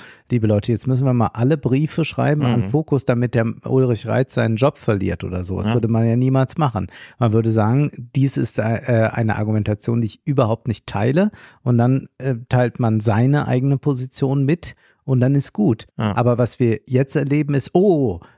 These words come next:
Speaker 1: äh, das, äh, ist aber, äh, ein, ein Journalist, der ist ja wie ein Putin-Troll.“ Äh, da, äh, geht das dann überhaupt, dass der da
Speaker 2: Mhm.
Speaker 1: und dort auf einer Plattform ist? Da müssen wir mal dagegen sein und, und, und. Das geht dann von allen Richtungen. Nur sind wir damit in, in einem heillosen Krieg,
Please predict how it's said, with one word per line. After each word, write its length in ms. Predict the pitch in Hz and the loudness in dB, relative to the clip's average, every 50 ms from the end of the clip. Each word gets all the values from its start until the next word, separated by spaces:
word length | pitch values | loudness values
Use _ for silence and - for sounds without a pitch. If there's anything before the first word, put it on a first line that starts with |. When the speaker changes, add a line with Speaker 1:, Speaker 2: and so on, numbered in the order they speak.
| _ _ | _ _
Speaker 1:
äh, 300 | - 123 117 117 113 104 101 | 0 2 2 2 2 0 2
das, 460 | - 139 135 - - - - - - | 2 2 2 0 -2 -8 -10 -10 -10
äh, 260 | - - 139 139 135 113 - | -6 -2 0 0 0 0 0
ist 300 | - 165 151 - - - | -2 -2 -2 -2 -4 -6
aber, 640 | 110 110 120 127 117 131 127 123 120 120 117 110 - | -4 -2 -2 0 2 2 2 2 2 0 0 -2 -2
äh, 360 | 131 123 113 110 110 107 101 - - 127 123 107 - - - - - _ | -2 -2 0 0 0 0 -2 -4 -6 -8 -10 -10 -10 -16 -18 -18 -18 _
ein, 640 | - 120 127 123 117 113 110 104 92 92 95 - - - - | -6 -2 0 0 0 0 -2 -4 -8 -12 -16 -18 -18 -16 -8
ein 180 | - 127 127 | -2 -2 0
Journalist, 500 | 117 113 117 123 123 120 143 165 - - | 2 2 2 2 2 2 0 0 0 0
der 80 | 139 123 | 0 0
ist 140 | 131 127 - | 0 0 0
ja 120 | 135 120 | -2 0
wie 120 | 120 131 123 | 2 2 2
ein 140 | 117 120 | 2 0
Putin-Troll.“ 920 | - - 143 151 160 - - 180 180 165 - - 151 151 160 175 190 208 202 - - - - _ _ | 0 0 -2 -2 0 0 0 0 0 0 -2 -2 0 0 2 4 2 2 0 -2 -10 -20 -20 _ _
Äh, 240 | - 139 135 135 123 | 0 2 2 2 0
da, 260 | 117 113 135 123 - | 0 0 -2 -2 0
äh, 160 | 143 147 143 | -2 -4 -4
geht 380 | 123 127 127 123 151 202 - 175 | -4 -4 0 2 2 2 2 0
das 160 | 160 143 - | -2 -2 -2
dann 160 | 147 143 143 | -4 -2 -2
überhaupt, 420 | 139 127 127 113 127 143 151 - | 0 0 0 0 0 -2 -2 -2
dass 140 | - 135 - | -4 -4 -2
der 100 | - 131 | -2 -2
da 220 | 120 117 117 120 - | 0 0 0 2 2
Speaker 2:
Mhm. 40 | |
Speaker 1:
und 120 | 131 131 127 | 0 0 2
dort 340 | 127 123 127 - - 113 - | 2 2 2 2 -2 -4 -2
auf 160 | 127 123 - | -2 -2 0
einer 140 | - 123 117 | 0 -2 -2
Plattform 480 | - - 135 135 - - - 120 113 113 | 0 0 -2 -2 0 -2 -2 -2 0 0
ist? 160 | 113 - - | -2 -2 -2
Da 60 | 120 | -2
müssen 180 | 113 117 117 120 | 0 0 0 0
wir 80 | 120 | 0
mal 140 | 117 113 110 | 0 0 2
dagegen 380 | 110 120 113 120 127 123 123 113 | 0 2 2 2 2 2 2 2
sein 180 | 107 104 107 | 2 0 0
und, 240 | 113 - 147 143 139 | 0 0 0 0 2
und, 160 | 147 143 139 | 0 0 2
und. 200 | 151 156 139 135 | 2 2 2 2
Das 140 | 127 127 - | 0 0 0
geht 160 | - 151 - | -2 -2 0
dann 80 | 143 131 | 0 -2
von 220 | - - 139 135 | 0 -2 -4 -4
allen 260 | - - 143 139 131 | -2 -2 0 2 2
Richtungen. 580 | 131 131 185 - - - 113 101 98 104 135 165 - - - - - - | 2 0 0 -2 0 -2 0 0 0 0 -2 -2 -4 -10 -20 -20 -4 0
Nur 160 | 143 143 139 | 2 2 4
sind 180 | 139 151 147 | 4 2 2
wir 80 | 135 135 | 2 2
damit 320 | 127 123 127 139 135 110 | 2 2 2 2 0 0
in, 220 | - 123 131 123 113 | -2 -2 -2 -2 -2
in 180 | - 135 127 | -2 -2 -2
einem 160 | 120 117 107 101 | 0 0 0 0
heillosen 540 | 135 151 160 151 143 147 135 - 135 120 | -2 -2 0 2 2 2 2 2 -2 -4
Krieg, 420 | - - - 185 151 120 117 - | -2 -4 -2 -2 -2 -2 -4 -6